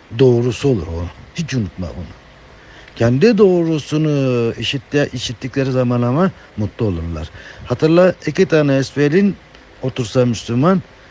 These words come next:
mutlular. İki emmar otursa mutlular. Neden? Birbirleri ikisi de yanlış ya.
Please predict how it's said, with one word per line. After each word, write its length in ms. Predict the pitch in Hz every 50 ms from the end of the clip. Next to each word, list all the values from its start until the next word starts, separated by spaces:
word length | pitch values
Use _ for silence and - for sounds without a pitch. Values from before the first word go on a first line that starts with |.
| - -
mutlular. 520 | 117 120 110 - - - 107 95 87 80 - - -
İki 140 | - - 180
emmar 400 | 180 175 165 156 151 147 143 143
otursa 440 | 143 135 - - 120 107 - 151 139
mutlular. 640 | 127 113 104 - - - 110 95 82 78 - - - - - - - - - - - _ - -
Neden? 400 | 123 127 127 123 170 190 196 170 - - - - - - - - - - - -
Birbirleri 760 | 90 92 107 135 135 127 127 120 151 151 147 151 156 160 156
ikisi 320 | 147 - - 139 117 113
de 60 | 131 156
yanlış 540 | 151 139 139 135 156 190 214 - - -
ya. 200 | 110 101 98 90